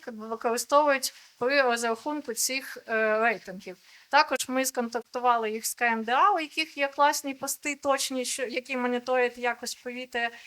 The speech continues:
і о-, і ця швейцарська компанія також враховує ці точні дані. І виявилося, що дійсно, е, наші, як би, ем, відчуття були правдивими, що дійсно в Києві не найкраще, не найгірше пові-,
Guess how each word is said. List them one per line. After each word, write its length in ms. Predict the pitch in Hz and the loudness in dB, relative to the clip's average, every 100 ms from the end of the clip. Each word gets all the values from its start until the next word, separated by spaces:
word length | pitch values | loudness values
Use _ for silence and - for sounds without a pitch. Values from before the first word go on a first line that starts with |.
| - | -10
і 120 | 254 | -2
о-, 220 | 254 247 247 | 4 4 2
і 160 | 247 233 | -4 -6
ця 260 | 240 277 | 0 2
швейцарська 600 | 285 - 226 262 262 254 | 2 -2 -2 -2 -2 -4
компанія 500 | 220 220 269 302 277 | -6 -2 2 2 2
також 420 | 233 220 - 277 - | -2 -4 2 0 2
враховує 540 | 220 220 277 285 247 | -4 0 2 2 2
ці 240 | 220 - 247 | 0 -6 -6
точні 420 | 247 240 - 240 | -6 -6 -6 -8
дані. 400 | 214 180 170 214 _ _ _ _ - | -6 -6 -6 -14 _ _ _ _ 2
І 160 | 320 403 - | 4 4 -2
виявилося, 560 | 233 311 415 403 381 | -4 0 0 0 0
що 180 | - - | 0 -2
дійсно, 580 | 247 208 311 - 381 381 - - - | -6 -6 -6 0 4 4 2 -12 -8
е, 400 | 233 233 233 233 | 0 2 4 4
наші, 360 | 233 262 277 269 | 4 4 2 -2
як 120 | 254 233 | -6 -2
би, 240 | 233 240 | 2 4
ем, 720 | 240 240 226 220 220 214 214 | 2 0 0 0 -2 -2 -4
відчуття 560 | 220 247 277 - 285 277 | -8 -6 -8 0 2 2
були 380 | 233 240 240 | 0 -4 -4
правдивими, 760 | 226 247 226 202 226 370 381 302 | -4 -2 -4 -2 -4 -2 -4 -4
що 160 | - | -6
дійсно 380 | 214 240 - 247 | -8 -12 -6 -6
в 40 | 226 | -6
Києві 520 | 269 320 294 247 233 - - | -6 -6 -4 -4 -6 -14 -4
не 180 | 226 349 | 0 0
найкраще, 640 | 392 214 196 214 - 208 | -2 -4 -2 -2 -4 -4
не 140 | 247 302 | -2 0
найгірше 640 | 240 339 240 277 302 - | -2 -4 -4 -4 -2 -6
пові-, 280 | - 214 220 | -8 -14 -14